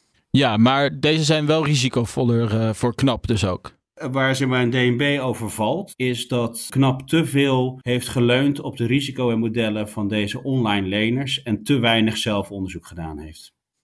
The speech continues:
Speaker 1: En wat was er uitgekomen als ze meer zelfonderzoek hadden gedaan?
Speaker 2: Ja, dat is altijd een goede vraag, hè? Misschien, eh,
Speaker 1: Ja.
Speaker 2: misschien zijn deze risico en modellen wel weer fantastisch. Dat zou kunnen. Maar wat een D N B wil, een D N B die zegt, "Als jij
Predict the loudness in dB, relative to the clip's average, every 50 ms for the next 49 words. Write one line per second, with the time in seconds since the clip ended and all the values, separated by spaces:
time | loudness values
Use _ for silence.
0 | _ _ _ 0 2 2 2 2 2 2 2 2 2 0 0 0 2 2 2 2
1 | 2 0 0 2 2 2 4 4 2 2 2 0 0 0 0 0 0 0 0 0
2 | 0 0 -2 -2 -2 -2 -4 -4 -4 -2 0 0 0 0 0 -2 -2 -6 -12 -6
3 | -4 -2 -2 -2 -4 -6 -4 -4 -2 -2 -2 -2 -4 -4 -2 0 0 0 0 2
4 | 2 2 2 2 2 0 -2 -2 0 2 2 0 0 0 0 2 2 2 2 2
5 | 2 0 0 0 -2 -2 -2 0 0 -2 -2 -2 -2 -2 -2 -2 -2 -2 -2 -4
6 | -4 -6 -6 -6 -4 -4 -2 -2 -2 -2 -2 -2 -2 -2 -2 -2 -2 -2 -2 -2
7 | -4 -4 -6 -8 -10 -10 -8 -8 -8 -6 -6 -6 -4 -4 -6 -6 -10 -14 -20 -10
8 | -8 -4 -2 0 2 2 2 2 4 2 4 4 2 0 -2 -2 0 2 2 2
9 | 2 0 0 0 0 2 2 2 2 2 2 2 0 0 2 2 2 2 2 2
10 | 0 0 -2 -2 -2 0 0 0 0 0 0 0 0 -2 -2 -2 -4 -4 -6 -8
11 | -14 -16 -20 -20 -20 -20 _ _ 2 2 4 4 2 0 0 0 2 2 2 2
12 | 2 0 0 -4